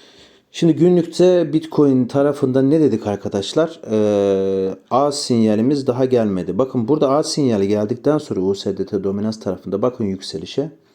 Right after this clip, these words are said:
Yüzde kaç? Yüzde yirmi üç. Bitcoin'de neydi? Yüzde yirmi bir, yüzde yirmi iki civarındaydı.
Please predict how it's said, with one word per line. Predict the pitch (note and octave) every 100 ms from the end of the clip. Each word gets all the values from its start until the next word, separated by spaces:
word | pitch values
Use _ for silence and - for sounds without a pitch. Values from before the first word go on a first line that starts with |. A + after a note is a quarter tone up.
| _
Yüzde | G#2 G2+ G2
kaç? | - C3+ C3+
Yüzde | G2+ G2 G2+
yirmi | A2+ G#2 F#2+ G#2+
üç. | G#2 F#2+ - - _ - - -
Bitcoin'de | D#3+ D#3+ - G#2 F#2+
neydi? | F#2 F#2+ C3+
Yüzde | C3+ A#2 A2
yirmi | B2 A#2 F#2+ F2+
bir, | A#2+
yüzde | A#2+ A2+ A2+
yirmi | A2 G2+
iki | G2+ G#2
civarındaydı. | G2+ F#2 F2 E2 E2 F2+ E2+